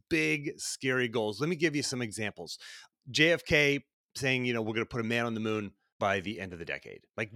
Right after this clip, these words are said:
that was a B hag, right? Big, scary, very clear goal, right? Uh, here's another one. "Become a one hundred twenty-five billion dollar company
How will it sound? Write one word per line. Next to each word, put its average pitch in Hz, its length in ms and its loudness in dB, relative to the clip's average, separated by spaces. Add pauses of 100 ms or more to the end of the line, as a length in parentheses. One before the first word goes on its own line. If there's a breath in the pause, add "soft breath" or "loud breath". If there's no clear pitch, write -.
(100)
that 165 240 8
was 170 200 0
a 139 80 2
B 113 380 -2
hag, 78 380 -8 (420)
right? 104 220 0 (140)
Big, 170 380 4
scary, 160 760 2 (260 loud breath)
very 147 280 8
clear 170 920 4 (520)
goal, 156 600 8
right? 147 220 4 (200)
Uh, 127 120 4
here's 151 200 2
another 139 260 6
one. 82 180 -4 (460 soft breath)
"Become 127 300 0
a 120 200 2
one 143 220 0
hundred 156 300 -2
twenty-five 131 580 -4
billion 143 360 4
dollar 123 260 6
company 208 560 2